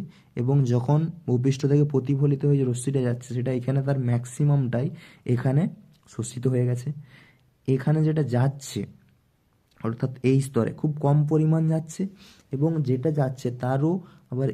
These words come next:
এই স্তরটা, এই স্তরটা, এই স্তরটা, এই স্তরটা, এই স্তরটা, এই স্তরটা আগে পাবে, তারপরে উপরের স্তরগুলো। তাহলে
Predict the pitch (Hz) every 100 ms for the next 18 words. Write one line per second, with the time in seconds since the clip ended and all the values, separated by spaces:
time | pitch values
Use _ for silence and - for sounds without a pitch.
0 | - 139 151 151 123 117 - - - 123
1 | 120 - 117 117 - 113 113 - 123 123
2 | - - 113 117 - 117 - 113 113 -
3 | 117 - 113 113 120 120 - 120 131 139
4 | 135 139 156 - 135 135 - 123 139 143
5 | 143 143 139 - 139 139 160 - - -
6 | 127